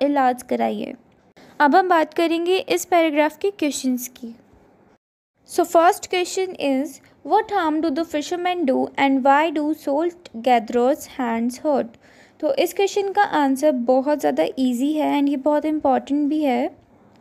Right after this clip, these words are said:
तो जो फिशरमैन्स थे वो व्हेल्स को किल करते थे, जिससे हमें डर था कि वो एक्सटिंक्ट ना हो जाए। एक्सटिंक्ट मतलब कि बिल्कुल भी ख़त्म ना हो जाए उनकी स्पीशीज़।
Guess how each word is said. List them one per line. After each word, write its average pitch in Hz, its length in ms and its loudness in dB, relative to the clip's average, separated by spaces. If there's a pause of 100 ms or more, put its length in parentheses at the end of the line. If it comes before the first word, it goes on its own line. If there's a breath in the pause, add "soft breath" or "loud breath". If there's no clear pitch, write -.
(140)
तो 339 100 2
जो 349 120 2
फिशरमैन्स 349 720 0
थे 349 80 4
वो 349 140 2
व्हेल्स 294 420 2
को 349 140 0
किल 320 300 2
करते 320 340 2
थे, 349 100 -2
जिससे 302 340 -2
हमें 381 200 2
डर 277 240 4
था 330 80 2
कि 359 160 -2
वो 370 100 0
एक्सटिंक्ट - 680 -4 (100)
ना 294 180 2
हो 247 80 4
जाए। 226 260 -2 (360 loud breath)
एक्सटिंक्ट 320 440 -2
मतलब 330 300 0
कि 349 140 0
बिल्कुल 311 380 0
भी 320 140 -2 (140)
ख़त्म 311 320 0
ना 311 180 0
हो 294 60 2
जाए 269 240 2
उनकी 285 180 -2
स्पीशीज़। 262 720 -2